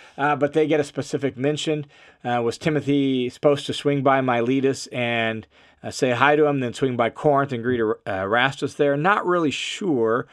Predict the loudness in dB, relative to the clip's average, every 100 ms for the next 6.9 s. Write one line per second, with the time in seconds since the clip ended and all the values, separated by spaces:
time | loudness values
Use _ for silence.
0 | -20 -10 -8 -6 -2 0 -2 -6 -6 -6
1 | -8 -6 -4 -6 -6 -8 -6 -2 -2 -2
2 | -4 0 0 -2 -6 -8 -4 -4 -2 2
3 | 2 2 -2 -8 -20 -20 -20 -16 -6 0
4 | 2 2 2 2 2 -2 -6 -2 -2 0
5 | 0 -2 0 -2 -2 -4 -2 0 0 -2
6 | -6 _ _ _ -6 -2 -2 -2 -12